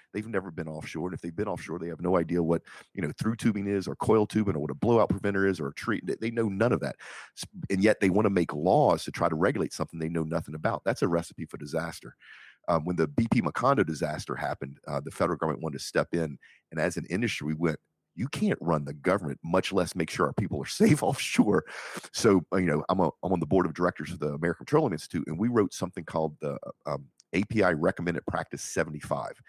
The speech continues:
So, um, A P I R P seventy-five, and the government took that and turned it literally verbatim into law, the Sims Law, to prevent another B P Macondo disaster happening.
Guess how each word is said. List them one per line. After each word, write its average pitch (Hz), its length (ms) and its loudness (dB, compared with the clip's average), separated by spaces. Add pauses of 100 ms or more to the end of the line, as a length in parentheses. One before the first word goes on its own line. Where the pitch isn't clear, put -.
(240)
So, - 260 -8
um, 71 220 -4 (140)
A 87 80 0
P 95 160 0
I 82 100 4
R 78 220 2
P 76 280 -2 (260)
seventy-five, 73 520 -2
and 78 100 -8
the 82 40 -4
government 92 340 0
took - 200 -4
that - 160 -2 (260)
and 71 160 -8 (100)
turned 98 240 -2
it - 80 -2 (140)
literally 101 340 2
verbatim 82 480 2
into 80 280 -8
law, 76 320 2
the 69 100 -10
Sims 120 340 -4
Law, 71 200 -4
to - 100 -12
prevent 76 340 0
another 80 280 -2
B 78 180 -10
P 82 100 -4
Macondo 78 400 -6
disaster 67 420 -10
happening. - 280 -8